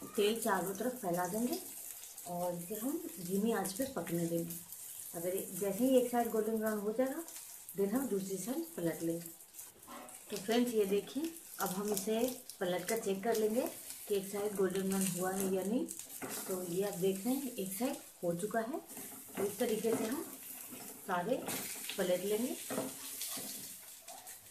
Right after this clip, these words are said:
और पलटने के बाद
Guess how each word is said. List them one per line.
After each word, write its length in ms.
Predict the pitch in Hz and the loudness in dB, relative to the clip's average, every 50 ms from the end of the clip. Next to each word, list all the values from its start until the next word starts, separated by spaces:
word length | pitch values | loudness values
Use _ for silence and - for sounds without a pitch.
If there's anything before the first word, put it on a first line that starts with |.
| - - - - - - - - - - - - - - - - - - - - - - - - - - - - - - - - - - - - 214 | -18 -20 -20 -18 -16 -16 -16 -16 -16 -14 -12 -10 -10 -10 -12 -14 -16 -16 -16 -16 -14 -14 -12 -12 -8 -6 -6 -4 -4 -4 -4 -4 -4 -4 -2 -2 -2
और 180 | 202 196 196 202 | 0 0 0 0
पलटने 600 | 196 196 - - - 202 196 190 190 226 220 240 | 0 0 0 0 0 2 2 2 2 2 2 2
के 140 | 240 247 247 - | 4 4 4 4
बाद 280 | 196 196 196 233 262 | 4 4 4 4 2